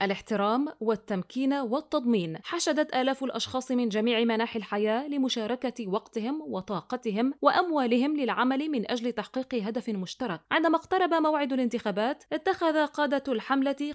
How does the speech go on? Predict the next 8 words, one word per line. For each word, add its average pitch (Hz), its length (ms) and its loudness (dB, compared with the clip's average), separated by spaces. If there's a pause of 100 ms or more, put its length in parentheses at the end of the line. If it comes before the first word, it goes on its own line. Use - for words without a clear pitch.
قرارا 262 540 0 (140)
هائلا 277 520 -2
آخر. 165 460 -4
لقد 190 280 -4
منحوا 226 340 0
المتطوعين 196 640 -2
الأكثر 208 540 -4
نشاطا 240 500 -2